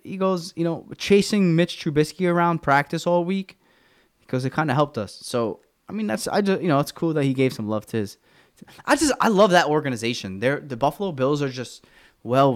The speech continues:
run, man. You know what I mean? Like, they, they just, they're, they're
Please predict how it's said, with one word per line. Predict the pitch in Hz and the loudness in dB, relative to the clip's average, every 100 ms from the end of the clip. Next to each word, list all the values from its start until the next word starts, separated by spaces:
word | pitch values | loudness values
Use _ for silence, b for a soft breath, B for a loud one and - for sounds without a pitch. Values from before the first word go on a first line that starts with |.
| 95 | -2
run, | 95 107 104 95 | -8 -8 -8 -6
man. | 98 98 95 98 | -4 -4 -6 -6
You | |
know | 139 | -4
what | 156 | -2
I | 151 | -2
mean? | 143 156 160 | 2 2 4
Like, | 143 107 | 2 0
they, | 113 117 | -2 -6
they | 120 120 | -2 -2
just, | 113 123 - | -2 -6 -4
they're, | 123 123 | -4 -4
they're | 127 117 | -4 -6